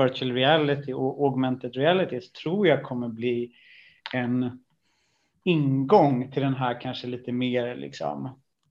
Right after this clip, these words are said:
blurrade verkligheten av, av liksom fysiskt och, och, och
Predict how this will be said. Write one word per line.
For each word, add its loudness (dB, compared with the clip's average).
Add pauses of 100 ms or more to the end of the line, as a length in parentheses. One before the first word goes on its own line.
(200)
blurrade 4
verkligheten -2 (180)
av, 6
av 4
liksom -10 (160)
fysiskt -6
och, 0 (1160)
och, -8
och -8